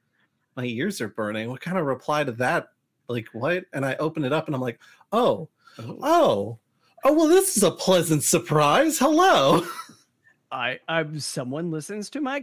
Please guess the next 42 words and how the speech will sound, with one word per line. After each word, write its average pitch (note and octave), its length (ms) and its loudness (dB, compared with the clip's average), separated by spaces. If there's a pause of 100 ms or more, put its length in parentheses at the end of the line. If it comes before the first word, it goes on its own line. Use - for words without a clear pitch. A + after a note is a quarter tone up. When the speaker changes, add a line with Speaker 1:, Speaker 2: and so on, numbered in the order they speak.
(120)
Speaker 3:
podcast. F#3+ 840 -4
Speaker 2:
Yeah. C#3 220 -12 (200)
It - 220 -2
was A#3+ 180 2
nice A#3+ 320 2
because F3 420 -6
you D#3 120 -6
started G3 400 -2
a C#3+ 60 -6
domino D3 420 -4
effect B2+ 340 -8
where B2+ 240 -8
several C#3+ 420 -8
other C3 220 -8
creators B2+ 480 -12
that C3 140 -12
we A#2+ 80 -14
talked A#2+ 320 -14
about A#2 320 -10
had, A#2 280 -8
uh, B2+ 220 -6
reached B2+ 240 -12
out A#2+ 200 -10
to C3 140 -10
us A#2+ 200 -12
through C#3 240 -12
various B2+ 400 -8
methods A#2+ 420 -12
to D#3 80 -14
just D#3 160 -12
be F3+ 100 -12
like, F#3 180 -10 (200)
"Hey, G#4+ 140 -8
thanks D#4+ 300 -8
for B3+ 100 -12
mentioning A#3+ 440 -10
me. C3 240 -16
I D3 100 -6
really F#3 260 -10
appreciate - 420 -14
<laughs> - 380 -18
it." - 100 -10